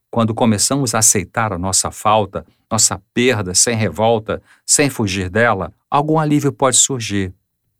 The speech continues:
E também podemos começar a pensar e decidir tratar melhor as pessoas, apesar de nossa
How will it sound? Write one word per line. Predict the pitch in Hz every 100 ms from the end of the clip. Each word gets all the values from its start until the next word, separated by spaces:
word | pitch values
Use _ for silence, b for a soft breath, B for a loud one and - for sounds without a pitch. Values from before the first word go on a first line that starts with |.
| _ _
E | 151
também | 151 160 180
podemos | 175 165 170 -
começar | 180 165 151 - 170
a | 165
pensar | - 151 123 - 139 143 131 B B -
e | 127
decidir | 143 147 - 110 113 143
tratar | - 151 143 - 151
melhor | 147 135 120 127
as | 117
pessoas, | - 98 - 127 135 127 b b
apesar | 123 - 110 95 110 104
de | -
nossa | 90 98 95 - 87